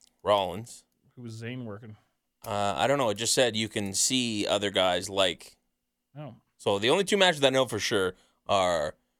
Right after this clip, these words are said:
Speaker 1: Rollins and Owens and Rusev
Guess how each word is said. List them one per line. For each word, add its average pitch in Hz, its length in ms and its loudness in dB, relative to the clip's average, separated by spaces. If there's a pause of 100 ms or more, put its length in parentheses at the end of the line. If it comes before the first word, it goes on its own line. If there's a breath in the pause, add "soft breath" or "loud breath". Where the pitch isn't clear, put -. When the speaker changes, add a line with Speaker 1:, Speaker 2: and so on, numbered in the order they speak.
(160)
Speaker 1:
Rollins 143 600 4
and 113 600 0
Owens 107 560 0 (340)
and 98 480 -2
Rusev 110 680 0